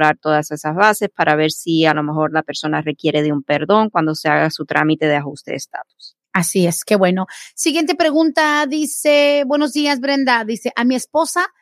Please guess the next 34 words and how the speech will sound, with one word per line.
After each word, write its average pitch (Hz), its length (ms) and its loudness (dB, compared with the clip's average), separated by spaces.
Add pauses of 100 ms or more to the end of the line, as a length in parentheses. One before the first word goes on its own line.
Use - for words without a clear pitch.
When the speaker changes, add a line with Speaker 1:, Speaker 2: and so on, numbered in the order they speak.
(220)
Speaker 2:
le 240 120 0
había 262 260 2
pedido 269 680 2
su - 160 -2
hermano, 226 640 0
pero 214 320 0
esto 233 240 -2
fue 247 160 -2
en 247 60 0
el 247 100 -2
dos 208 240 -4
mil 226 260 -2
dos. 262 400 0 (220)
Ellos 214 240 -2
son 254 200 0
mexicanos, 240 680 -2 (280)
pero 277 520 4
desde 240 400 0
hace 254 260 0
ya 247 160 0
dos 254 320 -2
años 254 540 0
a 208 100 0
mi 240 220 0
cuñado 262 500 2
le 254 100 -2
detuvieron 220 500 -4
en 220 80 -6
California 254 680 -2
por 220 140 -6
una 233 140 -2
cuestión 226 420 -4
de 196 140 -2
drogas. 208 460 2